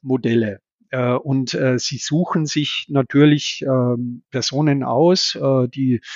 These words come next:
für sie wichtig sind, äh, die auch Rollenvorbilder sind. Und, äh, die ahmen sie nach. Und Kinder sind wahnsinnig gute Beobachter.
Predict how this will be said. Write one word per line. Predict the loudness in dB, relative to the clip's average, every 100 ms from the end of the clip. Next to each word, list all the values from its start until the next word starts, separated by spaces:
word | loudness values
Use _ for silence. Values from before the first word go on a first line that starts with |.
| -16 -16 -6
für | 2 4
sie | 6 6
wichtig | 4 4 -4 0
sind, | 4 6 4 0 0
äh, | 2 4 2
die | 2 0
auch | 0 -2 -6 -8
Rollenvorbilder | 4 8 8 6 2 2 2 2 2 6 6
sind. | 4 0 0 -2 -6 -14 _ -20 -20 _
Und, | -2 0 0 -2
äh, | 0 2 0 -4 -4
die | 0
ahmen | 2 4 2
sie | 0 0
nach. | 2 4 4 2 -6 -6
Und | -6 -6 -10 -12
Kinder | -4 0 2 2
sind | -2 -6 -6
wahnsinnig | -2 0 2 0 -4 -6 -8
gute | -8 -4 -2
Beobachter. | 0 -2 -2 0 -2 -4 -14 -20